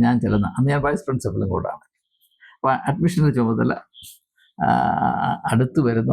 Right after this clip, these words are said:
അപ്പോൾ അത് സുതാര്യമാക്കാനായിട്ട് ഞാൻ ചില നടപടികളെടുത്തു. ഇതറിഞ്ഞ് എന്നെ ഏറ്റവും കൂടുതൽ അപലപിച്ചത് ഇതേ ബിഷപ്പാണ്. അപ്പൊ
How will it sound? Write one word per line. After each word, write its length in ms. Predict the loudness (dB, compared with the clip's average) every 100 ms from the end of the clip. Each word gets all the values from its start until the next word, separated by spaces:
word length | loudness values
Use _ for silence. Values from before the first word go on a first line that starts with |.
| 0
അപ്പോൾ 200 | 0 0
അത് 80 | 0 0
സുതാര്യമാക്കാനായിട്ട് 1120 | 2 2 0 0 -2 -2 -2 0 -2 -6 -16 -20 _ _ -20 -20 _ -2
ഞാൻ 100 | 0
ചില 120 | 0 2 2
നടപടികളെടുത്തു. 760 | 2 0 0 -2 -4 -10 _ _ _ _ _ _ -20 -20 -20 _ _ _
ഇതറിഞ്ഞ് 640 | 2 4 2 0 0 0 -2 -8 _ _ -20 -20 _ _ _ _ _ _ -20 -20 _ _ -2
എന്നെ 220 | 2 4 2
ഏറ്റവും 380 | 0 0 2 4 4
കൂടുതൽ 240 | 2 2 2
അപലപിച്ചത് 580 | 2 2 2 2 2 4
ഇതേ 120 | 2 2
ബിഷപ്പാണ്. 480 | -2 -4 -8 -12 -18 -16 -16 -16 _ _ _ _ _ -4 -4 -14 -20 -20 _ _ _ _ _ _ _ _ _ _ _ -20 -20 -20 _ _ -6
അപ്പൊ 120 | -4